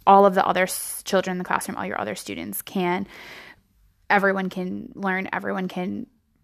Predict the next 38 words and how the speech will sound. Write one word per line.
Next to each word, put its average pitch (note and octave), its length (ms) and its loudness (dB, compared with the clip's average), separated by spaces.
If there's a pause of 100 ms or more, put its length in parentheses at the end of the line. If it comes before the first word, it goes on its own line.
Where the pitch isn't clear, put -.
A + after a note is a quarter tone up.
(240)
be G3 100 2
part F#3 180 6
of F#3+ 100 0
the F#3+ 60 -6
classroom F#3+ 340 -4
community, F3+ 420 -6
everyone G#2+ 300 -2
can F3+ 180 -6
participate. - 720 -6 (840)
Um, G#3 320 6 (340)
so - 180 4
when A3 200 2
you A#3 240 2
are G3+ 160 0
creating G#3 500 2
goals G#3+ 340 0
for G3 200 4
these F#3+ 420 0 (480)
kids F#3+ 320 2
who G3 160 4
are F#3 180 6
outside F#3+ 380 4
of F#3+ 80 -2
your G3 140 2
classroom F#3+ 400 -6
management G3+ 420 -10
plan, G3+ 300 -6 (340)
they G3+ 160 8
are G#3 80 6
going G3+ 240 -2
to - 180 -6
need G3 480 -4 (120)
really G3+ 500 0
specific - 540 -6
goals. - 420 -2 (420)
Like, F#3+ 560 2
for G3+ 200 2
example, F#3+ 680 -2